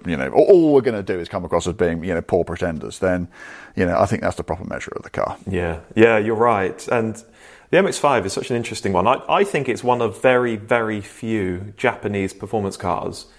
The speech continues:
Speaker 2: that sort of transcended car people. Um, I think there are plenty of M X five drivers who are not petrol heads, who are not car lovers. They just like a convertible, sporty little car.
Speaker 1: Yeah.
Speaker 2: Um, and
Speaker 1: That
Speaker 2: I,
Speaker 1: works.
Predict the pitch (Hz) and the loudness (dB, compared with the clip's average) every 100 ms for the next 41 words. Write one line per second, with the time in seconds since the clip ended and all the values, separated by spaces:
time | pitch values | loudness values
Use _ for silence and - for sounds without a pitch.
0 | _ - _ _ _ - 107 - - 110 | _ -20 _ _ _ 0 0 2 0 0
1 | 104 - - 131 113 107 - 113 104 95 | 0 -4 -6 0 0 0 2 2 4 2
2 | 92 - - - 104 101 98 - 123 104 | 0 -4 -10 -2 2 2 -2 -8 -6 -2
3 | 127 127 - _ _ _ - 101 101 - | 0 -2 -4 _ _ _ 0 2 2 0
4 | 113 139 120 110 104 110 - 147 135 117 | 0 2 4 6 4 0 -4 -4 -2 -4
5 | 98 - 113 98 - 107 101 92 90 87 | -6 -4 -4 -4 -2 0 0 0 -2 -2
6 | 90 87 110 101 117 120 - - 95 - | -6 -6 -2 0 0 -2 -2 -8 -10 -8
7 | 82 85 92 - 95 92 110 - - 104 | -10 -8 -10 -4 -2 0 0 -2 -2 2
8 | 92 87 - - - - - - 104 98 | 2 0 -4 -8 -10 -16 -20 0 2 2
9 | 101 101 95 98 - - - - 104 - | 2 2 4 2 -4 -16 -20 -10 -10 -4
10 | 101 104 101 98 92 101 95 - - 101 | 0 4 4 2 -2 0 0 -4 -2 -2
11 | - 95 95 - 117 92 98 - - - | 0 0 0 0 0 0 -4 -14 -4 4
12 | 285 107 104 107 110 - _ 131 135 131 | 4 6 4 2 -6 -14 _ 0 4 6
13 | 117 113 117 98 151 - | 4 4 6 6 4 0